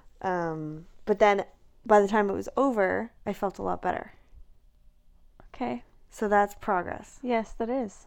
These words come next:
Speaker 1: Right?
Speaker 2: Yeah.
Speaker 1: 'Cause
Speaker 2: It's
Speaker 1: I
Speaker 2: like
Speaker 1: was,
Speaker 2: you
Speaker 1: it's like I
Speaker 2: facing
Speaker 1: was
Speaker 2: your
Speaker 1: facing
Speaker 2: fear.
Speaker 1: it. Yeah.
Speaker 2: Yep.
Speaker 1: And listening to it and accepting it, and then I was like, "Okay, this feels good.
Speaker 2: Yes.
Speaker 1: I think I need to watch more videos. I need
Speaker 2: Yes.
Speaker 1: to learn more things."
Speaker 2: Yep.
Speaker 1: Right?
Speaker 2: You
Speaker 1: Like,
Speaker 2: need to
Speaker 1: I need
Speaker 2: expose
Speaker 1: to
Speaker 2: yourself to it.
Speaker 1: Yeah.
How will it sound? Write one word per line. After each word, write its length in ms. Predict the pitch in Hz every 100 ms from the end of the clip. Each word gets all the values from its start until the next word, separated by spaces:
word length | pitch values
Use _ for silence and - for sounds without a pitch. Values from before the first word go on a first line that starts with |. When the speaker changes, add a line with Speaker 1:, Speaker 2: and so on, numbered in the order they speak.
| -
Speaker 1:
Right? 360 | 185 175 233
Speaker 2:
Yeah. 260 | 240 254 202 - - - 240
Speaker 1:
'Cause 80 |
Speaker 2:
It's 60 | 220
Speaker 1:
I 40 | 208
Speaker 2:
like 40 |
Speaker 1:
was, 160 | 202 -
Speaker 2:
you 140 | 226
Speaker 1:
it's 100 | 214
like 160 | 220 220
I 40 |
Speaker 2:
facing 60 | 220
Speaker 1:
was 100 | 233
Speaker 2:
your 80 | 240
Speaker 1:
facing 200 | 220 226
Speaker 2:
fear. 180 | 220 214
Speaker 1:
it. 60 | 220 -
Yeah. 240 | 202 - 214 - - -
Speaker 2:
Yep. 240 | 269 - - - - -
Speaker 1:
And 120 | 214
listening 360 | 202 202 214 202
to 120 | 214
it 200 | 196 185
and 100 | 190
accepting 440 | 190 - 190 196 190
it, 260 | 185 185 -
and 140 | 196
then 60 | 190
I 100 | 185
was 120 | 185
like, 120 | 185 185
"Okay, 180 | 196
this 180 | 185 185
feels 220 | - 208 -
good. 360 | 185 170 190 - -
Speaker 2:
Yes. 240 | 220 202 - -
Speaker 1:
I 60 | 202
think 160 | 202 208
I 60 |
need 180 | 202 196
to 140 | 214 196
watch 380 | 185 175 - 202
more 140 | 196
videos. 560 | 202 202 190 185 185 226
I 60 | 196
need 20 |
Speaker 2:
Yes. 60 | 185
Speaker 1:
to 60 | 185
learn 200 | 185 185
more 160 | 185
things." 680 | 190 208 190 190 190 190 -
Speaker 2:
Yep. 180 | 220 - - - - _
Speaker 1:
Right? 360 | 190 185 208 247
Speaker 2:
You 40 | 226
Speaker 1:
Like, 80 | 220
Speaker 2:
need 40 |
to 60 | 202
Speaker 1:
I 40 |
need 160 | 202 202
Speaker 2:
expose 200 | 220 214
Speaker 1:
to 60 |
Speaker 2:
yourself 400 | 196 190 190 190
to 160 | - -
it. 140 | - -
Speaker 1:
Yeah. 440 | 202 190 175